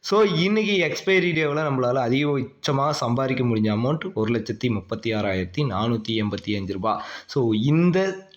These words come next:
ட்ரைனிங்கில் நீங்க ஜாயின் பண்ணணும் அப்படின்ட்டு விருப்பப்பட்டீங்கன்னா, நம்மளுடைய WhatsApp நம்பருக்கு கான்டாக்ட் பண்ணுங்க.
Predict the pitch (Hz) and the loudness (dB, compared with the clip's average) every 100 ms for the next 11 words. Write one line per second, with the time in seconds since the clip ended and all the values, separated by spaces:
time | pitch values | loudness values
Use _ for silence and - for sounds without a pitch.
0 | 147 139 147 147 151 160 135 135 117 120 | -2 0 2 2 0 2 2 0 0 -2
1 | 131 120 120 135 135 117 113 117 113 104 | -2 0 0 0 0 0 0 0 0 0
2 | 104 104 104 127 220 196 147 151 147 117 | 0 -2 -2 -2 0 0 0 2 2 2
3 | 104 107 107 107 104 98 95 170 220 - | 0 -2 -4 -6 -4 -4 -2 -4 -4 -6
4 | - 101 92 92 - 101 101 101 98 | -8 -6 -4 -6 -6 -6 -4 -4 -6